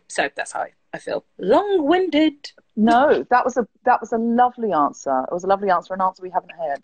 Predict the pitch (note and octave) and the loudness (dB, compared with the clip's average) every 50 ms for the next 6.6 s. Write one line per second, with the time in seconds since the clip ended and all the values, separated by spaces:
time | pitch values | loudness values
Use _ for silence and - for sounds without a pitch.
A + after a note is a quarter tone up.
0 | _ - F3 D#3 C#3 C3 - _ - - E3 D#3 D#3 D#3 - _ _ _ _ _ | _ -4 0 0 0 0 -2 _ -2 0 2 2 2 2 -2 _ _ _ _ _
1 | _ _ _ _ A3 G#3 G3 - - - - C#3 C3 C3+ D3 E3+ F3+ - - _ | _ _ _ _ 0 0 0 -4 -8 -2 0 2 4 4 4 4 2 -4 -10 _
2 | - E3+ F3 F3 F3 F3 E3+ - - F3 - _ D#3+ E3+ E3 E3 E3 D#3+ D#3+ D#3 | 0 0 0 0 0 -4 -8 -12 -14 -16 -4 _ 2 4 4 4 4 4 2 2
3 | - - - - F3 F3 F3 E3+ E3+ E3+ F3 E3+ - _ _ _ _ _ _ _ | 0 -2 -2 0 0 2 2 2 0 -2 -4 -6 -10 _ _ _ _ _ _ _
4 | _ _ _ _ E3+ F3+ F#3 F3+ F3+ - _ - G3 G3 G3 F#3+ F#3+ F#3 F#3+ G3+ | _ _ _ _ 2 2 2 2 0 -2 _ 0 0 0 0 -2 -4 -4 -2 0
5 | A3 A#3 A#3+ B3 B3 A#3 A3 A#3 - - - A3+ A3 G#3 E3+ C#3+ B2 A#2 - - | 2 2 2 2 0 0 -4 -6 -8 -6 -6 -4 -4 -2 -4 -4 -6 -8 -10 -16
6 | - - D#3+ E3 E3 F3+ E3 D#3+ D#3+ D#3+ D#3+ E3 | -10 -8 -8 -8 -4 0 2 2 2 0 -2 -10